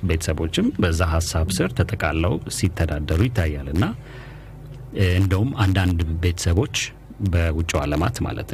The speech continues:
ነው፣ እ፣ ሲምቦል ተደርገው ወይም የሀገሪቱ ምልክት ተደርገው የሚታዩባቸው፣ እ፣ ሀገራት አሉ። በተለይ በሩቅ ምስራቅ ሀገራት።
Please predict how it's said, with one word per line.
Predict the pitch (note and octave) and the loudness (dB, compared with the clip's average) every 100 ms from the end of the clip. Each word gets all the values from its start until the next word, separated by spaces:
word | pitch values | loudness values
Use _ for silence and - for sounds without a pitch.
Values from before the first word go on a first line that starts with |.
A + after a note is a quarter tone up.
| - | -2
ነው፣ | - - - - - - - - - - - | -2 -6 -14 -18 -18 -18 -18 -18 -16 -16 -4
እ፣ | F#2+ F2 E2+ | 0 2 2
ሲምቦል | F2 G#2 E2+ E2+ D#2+ | 2 2 2 0 0
ተደርገው | D#2+ D#2 D2+ - | -2 -2 0 0
ወይም | - E2 D#2+ | 0 0 2
የሀገሪቱ | E2 D#2+ E2 E2+ E2+ F2 E2 E2 - - - | 2 4 4 2 2 2 2 0 -6 -10 -2
ምልክት | F2 F#2+ G2 - G#2+ | 2 4 2 0 2
ተደርገው | - F2 E2 F#2 | 2 2 4 4
የሚታዩባቸው፣ | A2 F#2+ E2+ E2+ E2+ D#2 D2+ - B2+ B2 | 4 2 0 0 0 0 -2 0 0 -2
እ፣ | - F2 E2 D#2 | 0 2 2 2
ሀገራት | D#2 E2 F2 - | 2 2 2 4
አሉ። | F2+ | 4
በተለይ | C3+ - F2 E2 | 4 2 2 2
በሩቅ | D#2 D2+ D2 F#2 - | 0 -2 0 0 0
ምስራቅ | E2+ E2 D#2 | 0 0 0
ሀገራት። | D2+ E2+ D3+ | 2 2 2